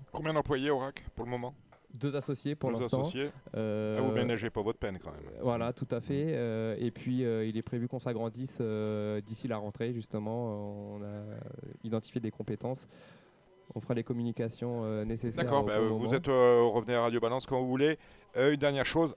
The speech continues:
Speaker 1: un ambassadeur de marque, et pas n'importe lequel.
Speaker 2: Tout
Speaker 1: On
Speaker 2: à
Speaker 1: parlait
Speaker 2: fait.
Speaker 1: quand même.
Speaker 2: Tout à fait, effectivement, euh, tellement pris par le, le
Speaker 1: Mm.
Speaker 2: concept que, euh, on a un ambassadeur qui, en la personne de Mathieu Abrivard,
Speaker 1: Mm.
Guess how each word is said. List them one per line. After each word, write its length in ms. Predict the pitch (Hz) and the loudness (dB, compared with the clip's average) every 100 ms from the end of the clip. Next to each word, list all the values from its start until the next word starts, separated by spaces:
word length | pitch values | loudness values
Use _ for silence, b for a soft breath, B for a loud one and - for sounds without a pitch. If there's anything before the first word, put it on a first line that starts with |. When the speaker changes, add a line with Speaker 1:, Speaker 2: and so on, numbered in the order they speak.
| - | 0
Speaker 1:
un 80 | 147 | 4
ambassadeur 480 | 139 127 165 139 | 4 4 4 6
de 100 | 123 | 8
marque, 400 | 120 131 143 - - - | 8 4 0 -6 -14 -12
et 80 | 107 | -2
pas 120 | 131 | 0
n'importe 260 | 131 131 | 2 2
lequel. 380 | 127 113 117 123 - - | 2 2 2 0 -4 -4
Speaker 2:
Tout 60 | 156 | 0
Speaker 1:
On 100 | 151 | 4
Speaker 2:
à 40 | |
Speaker 1:
parlait 160 | 135 147 | 6 6
Speaker 2:
fait. 60 | 127 | 4
Speaker 1:
quand 120 | 104 | 0
même. 140 | 85 - - | -2 -10 -8
Speaker 2:
Tout 140 | - 143 | -2 0
à 100 | 151 | 0
fait, 260 | 143 143 - | 0 0 -2
effectivement, 560 | 123 135 - 127 139 | -4 -4 -4 -2 -2
euh, 80 | 120 | -2
tellement 260 | 131 127 127 | -2 -2 -2
pris 200 | - 139 | -2 -2
par 180 | 139 | 0
le, 240 | 120 113 113 | 0 0 0
le 80 | 117 | 0
Speaker 1:
Mm. 40 | |
Speaker 2:
concept 460 | - 113 151 143 - | -2 -2 -2 -2 -2
que, 60 | |
euh, 480 | 117 113 113 113 110 | 2 2 2 2 0
on 140 | 110 | -2
a 60 | 117 | -2
un 140 | 117 117 | -2 0
ambassadeur 540 | 117 120 123 120 131 | -2 -2 -2 -2 -4
qui, 140 | - 127 | -6 -6
en 100 | 120 | -2
la 100 | 113 | -2
personne 340 | 120 - 123 | -2 -4 -4
de 80 | 110 | -2
Mathieu 300 | 117 117 139 | -2 0 0
Abrivard, 380 | 120 117 120 | 2 2 0
Speaker 1:
Mm. 80 | 123 | -2